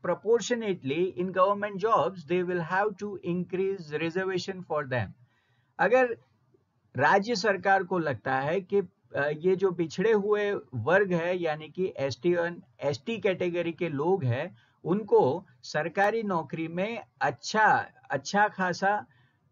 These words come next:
अ, काम नहीं मिलता है, तो ये इनका जो reservation है ये बढ़ा भी सकती है। अब मानो कि व-, कोई गवर्नमेंट, अ, setup है, वहां पे दस प्रतिशत ही एससी and एसटी category के लोगों के लिए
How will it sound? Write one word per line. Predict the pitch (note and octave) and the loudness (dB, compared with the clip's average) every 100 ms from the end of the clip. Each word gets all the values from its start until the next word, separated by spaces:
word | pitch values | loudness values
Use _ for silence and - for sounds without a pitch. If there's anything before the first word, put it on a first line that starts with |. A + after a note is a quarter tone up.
| - | -8
अ, | C#3+ C#3 C#3 | 0 0 0
काम | - D#3+ G3 | -2 0 0
नहीं | F3 C#3+ E3 A3 | -2 0 0 0
मिलता | G#3 D3+ D3 | 0 0 0
है, | D3 F3 | 0 -2
तो | - G3 | 0 0
ये | F3+ D3+ F3+ A#3 | 0 -2 0 0
इनका | G#3 E3 F3 F3 F#3 | 0 -2 -2 -2 -2
जो | F3 | 0
reservation | E3+ C#3 C#3 F#3+ F#3+ F3+ F#3 F3 | -2 -2 -2 0 0 -2 -6 -8
है | C#3+ F3 G#3 _ _ - | -8 -8 -10 _ _ -10
ये | A2+ C#3 G3 | -6 0 2
बढ़ा | E3 A#2 G#2+ F#2 C#3+ | 2 0 0 0 0
भी | C3 E3+ | 0 -2
सकती | F#3+ B2+ G2+ - G2+ | -2 -4 -8 -10 -10
है। | F#2 F2+ _ _ - | -10 -12 _ _ -16
अब | A2+ | -6
मानो | E3+ G3+ G3 B2 | -2 -2 -2 -4
कि | C3 C#3 | -2 -4
व-, | C3+ C3 B2+ A#2+ A#2+ | -2 -2 -2 -2 -6
कोई | C#3 C3 | -4 -2
गवर्नमेंट, | B2 B2+ C#3 C#3 C#3+ C3 | 0 0 -2 -4 -8 -4
अ, | C3 B2+ | -2 -2
setup | A#2+ A#2+ B2+ C#3+ | -2 -4 -2 -4
है, | D#3 | -4
वहां | D3 B2+ B2+ C3 | -4 -6 -6 -6
पे | D3+ D3 - G#2+ | -6 -6 -10 -6
दस | B2+ D#3 | -2 -2
प्रतिशत | - D#3+ - E3 D#3+ D#3 | -4 -6 -4 -8 -6 -4
ही | F3+ F#3 - | -2 -2 -4
एससी | C#3+ - D#3 D#3 C#3+ | -6 -6 -8 -8 -8
and | C#3 | -6
एसटी | B2 - C#3+ | -6 -6 -8
category | C#3 A#2+ B2+ B2+ C3+ | -6 -4 -4 -4 -6
के | B2 C#3 | -4 -4
लोगों | B2 A#2+ A#2 C#3 | -4 -4 -4 -6
के | B2+ C#3 | -6 -6
लिए | C3+ C3 F3+ | -4 -2 -2